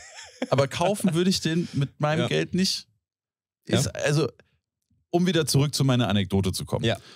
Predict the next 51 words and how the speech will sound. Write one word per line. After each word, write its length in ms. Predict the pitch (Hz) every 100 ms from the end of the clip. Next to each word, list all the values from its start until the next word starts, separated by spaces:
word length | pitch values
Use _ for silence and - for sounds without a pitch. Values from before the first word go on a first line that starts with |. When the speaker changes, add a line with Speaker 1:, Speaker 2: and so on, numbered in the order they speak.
| _
Speaker 2:
Beim 160 | - 117
Blogger-Meet 500 | 131 165 170 156 156
haben 120 | 147
wir 80 | 143
dann 140 | 131 127
ein 40 |
paar 140 | 135
Tage 280 | 110 120 123
den 140 | 117 110
A-O-Funnel 500 | 78 135 113 98 90
benutzt 340 | 92 107 113
und 80 | 87
ich 140 | 107 -
glaube, 200 | 107 110
ich 60 |
spreche 280 | 95 101 98
für 160 | - -
alle, 160 | 123
wenn 100 | 107
ich 120 | 107 92
sage, 200 | 95 104
wir 120 | 78
waren 180 | 82 67
sehr, 340 | 113 139 139
sehr 300 | 104 113 123
happy, 380 | 107 98 104 98 - _ _
als 220 | 110 101
wir 160 | 113 101
wieder 160 | 104
andere 260 | 92 98 87
Köpfe 260 | 104 92 87
benutzen 380 | 92 92 92
konnten. 280 | - 67 -
Speaker 1:
Ja. 80 | - - _ _ _ _ _ _ _ _ _ -
Speaker 2:
Und 160 | 117 113
dann 140 | 160
waren 120 | 165 147
wir 40 |
eine 160 | 131 113
Woche 220 | 147 143
mit 140 | 110
Hukain 360 | 120 127 92 123
in 100 | 110
Spanien 500 | - 90 87 - - _ -
und 180 | 101
die 140 | 101 123
hatten 280 | 147 135 123
halt 200 | 101 107
nur 540 | 107 127 160 170 170
Popos 480 | - 143 107 95 -
dabei. 380 | 78 71 67